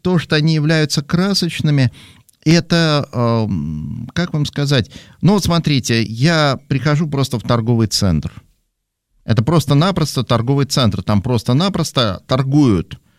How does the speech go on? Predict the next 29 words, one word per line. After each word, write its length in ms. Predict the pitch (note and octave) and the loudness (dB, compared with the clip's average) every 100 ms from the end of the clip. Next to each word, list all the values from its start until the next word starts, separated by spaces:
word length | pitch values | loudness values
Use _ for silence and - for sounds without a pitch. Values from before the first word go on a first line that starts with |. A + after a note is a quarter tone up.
| _ _ _ _ - | _ _ _ _ 2
Ну 120 | G#3+ | 2
и 60 | |
там 260 | - D#3 B2 | 2 0 0
ки-, 160 | - A2+ | 0 0
кинотеатр 600 | - C3+ A#2 C3 G#2 F#2+ | 2 2 2 2 2 0
на 180 | G2 | 0
третьем 340 | G2+ F#2+ F#2+ F2+ | 0 -2 0 -2
этаже, 280 | F#2 E2+ - - - - - | -2 -4 -8 -14 -20 -20 -12
а, 360 | F#2 F2 E2 E2+ | -6 -2 0 0
и, 220 | F#2+ F#2+ F#2 F#2 E2 | 0 2 2 0 0
и 40 | G2+ | 0
ресторанчики. 680 | G2+ A#2+ A2 F#2 - - - - - - _ - | 0 0 2 0 -2 -14 -18 -20 -20 -20 _ 0
И 260 | B2 B2+ G#2+ _ _ _ _ G2 | 2 4 0 _ _ _ _ 0
люди 400 | A2 D3+ A#2 - | 2 2 0 -2
стараются 1000 | - - - G2 A#2+ C#3 G#2+ D#2+ - - - _ - | -6 -6 -2 0 0 0 0 -2 -6 -8 -12 _ -10
сделать 520 | D2+ D#2 C3+ C3 G2 | -10 -2 0 0 -2
этот 220 | F2 F2 | -4 -4
торговый 380 | G2+ G2+ G2+ F2 | -4 -2 0 0
центр 260 | - E2+ - | 0 -2 -4
как 200 | - - | -4 2
можно 360 | A2+ C#3 A2+ | 2 2 0
более 380 | F2 G2+ G2 F#2 | 0 0 0 0
красиво. 720 | - F2+ F2 - F2+ C2 - - _ _ _ _ _ _ _ | -2 -6 -6 -6 -6 -8 -10 -18 _ _ _ _ _ _ _
Они 180 | A2+ G#2+ | 2 4
стараются, 680 | F#2 - F#2+ C#3+ D#3 C3 G2 | 2 -2 0 0 -2 -2 -4
чтобы 260 | - E2+ D#2+ | -6 -8 -4
там 140 | F#2 | -4
всё 140 | - | -2
сверкало. 600 | F2+ - G2+ - D2+ C2+ | -6 -4 -4 -4 -6 -6